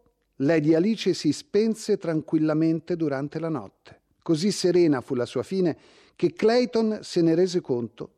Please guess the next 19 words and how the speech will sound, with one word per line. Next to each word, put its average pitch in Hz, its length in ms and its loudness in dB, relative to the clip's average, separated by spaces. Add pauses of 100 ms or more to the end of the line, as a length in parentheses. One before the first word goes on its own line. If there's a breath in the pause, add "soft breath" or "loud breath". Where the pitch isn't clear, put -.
solo 170 400 0
dopo 165 240 -4
qualche 143 400 -4
ora." 98 260 -6 (540)
Dunque, 165 680 2 (360)
tutti - 380 -2
i 160 60 2
suoi 156 300 0
primi 202 420 0
dodici 160 440 0
mesi 190 360 0 (460 soft breath)
Tarzan 185 680 -2
li 156 180 -4
trascorse 190 760 -2
con 170 160 0
i 156 60 4
suoi 180 320 0
genitori 190 600 2
naturali. 113 580 -8